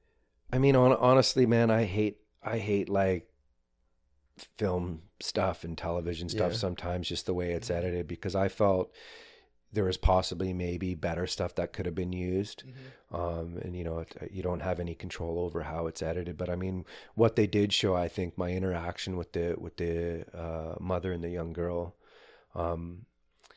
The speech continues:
Speaker 1: and it was funny, too, they, they, they had to subtitle so-, a few of what I was saying 'cause it was talking maybe a little low.
Speaker 2: Mm-hmm.
Speaker 1: And, uh,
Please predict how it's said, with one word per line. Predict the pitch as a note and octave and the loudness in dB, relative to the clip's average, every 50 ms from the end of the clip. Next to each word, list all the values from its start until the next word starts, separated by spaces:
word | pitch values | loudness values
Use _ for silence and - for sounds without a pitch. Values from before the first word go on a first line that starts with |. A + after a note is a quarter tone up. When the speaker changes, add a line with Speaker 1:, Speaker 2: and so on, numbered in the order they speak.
| _ _ _ _ _ _ _ _ _ _ _ _ _ - | _ _ _ _ _ _ _ _ _ _ _ _ _ -6
Speaker 1:
and | - G#2 | 0 2
it | G#2 | 2
was | G2+ - - | 2 2 4
funny, | B2 A2 G#2+ G#2+ | 4 4 6 4
too, | G#2+ - - G#2 G2 | 2 2 0 2 2
they, | F#2 F#2 F2+ F2+ F2+ F2+ F2 | 4 2 2 2 0 -2 -4
they, | - - F#2+ G2 G2+ - - - - _ _ | -6 -6 -6 -6 -6 -6 -8 -10 -14 _ _
they | - F#2+ F2+ | -6 -6 -4
had | - - F#2+ G2 F#2 - | -4 -2 -2 -2 -2 -2
to | F#2 | -2
subtitle | - - - E2+ D#2+ D2+ - - F#2+ F#2 F#2 F#2+ G2+ G#2 A2 | -2 0 -2 -2 -2 -4 -8 -4 -2 -2 0 0 0 0 -2
so-, | - - - - G2+ G2+ - - - - - | -4 -6 -6 -6 -4 -4 -4 -4 -4 -4 -6
a | - | -6
few | - - - G2 F#2 F#2+ F#2 F2 | -8 -6 -4 -2 -2 -2 -2 -4
of | E2 F#2 | -4 -2
what | F2+ F#2 E2+ | -2 0 0
I | E2+ | 0
was | E2+ F2 - | -2 -2 -4
saying | - F2 D#2+ E2 F2 | -4 -4 -4 -4 -6
'cause | - - F2 | -8 -8 -6
it | F2 | -6
was | E2+ E2 - - _ _ _ - | -6 -6 -8 -10 _ _ _ -4
talking | - E2+ E2+ - - F2 E2+ | -2 -2 -2 -2 -4 -6 -6
maybe | E2+ E2 E2 F2 F2 | -6 -6 -6 -4 -6
a | |
little | E2 E2+ F2+ F2 F2 E2+ | -4 -4 -6 -6 -6 -4
low. | E2+ E2+ F2 F2+ F#2 F2+ - _ _ _ _ - - - - | -4 -2 -2 -2 -2 -4 -6 _ _ _ _ -20 -20 -20 -20
Speaker 2:
Mm-hmm. | - - A#2 - E2 | -20 -16 -10 -8 -6
Speaker 1:
And, | E2 E2 E2 E2+ | -6 -6 -4 -4
uh, | E2+ E2 E2+ - - - | -4 -4 -4 -4 -6 -8